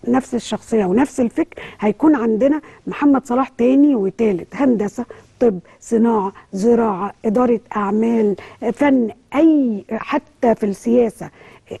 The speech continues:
يعني صلاح نموذج يدرس، هو اجتهد على نفسه ونافس نفسه وعمل نفسه بنفسه وبنى نفسه.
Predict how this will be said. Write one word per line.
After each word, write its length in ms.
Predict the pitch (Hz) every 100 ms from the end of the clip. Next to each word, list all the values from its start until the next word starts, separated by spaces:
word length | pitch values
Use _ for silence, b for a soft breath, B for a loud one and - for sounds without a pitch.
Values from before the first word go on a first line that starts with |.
| -
يعني 320 | 202 175 180
صلاح 540 | - 214 254 349 - - -
نموذج 540 | 226 262 285 214 185 - -
يدرس، 600 | 196 196 277 339 349 -
هو 320 | 247 330 285
اجتهد 640 | 262 - - _ 285 254 196
على 240 | - 214
نفسه 420 | 220 226 - - 175 B B 185
ونافس 540 | 226 277 277 220 -
نفسه 460 | 240 240 - - 202
وعمل 540 | 175 262 311 285 247
نفسه 320 | 262 - -
بنفسه 440 | 196 214 214 - 196
وبنى 340 | 185 262 277
نفسه. 320 | 254 - 240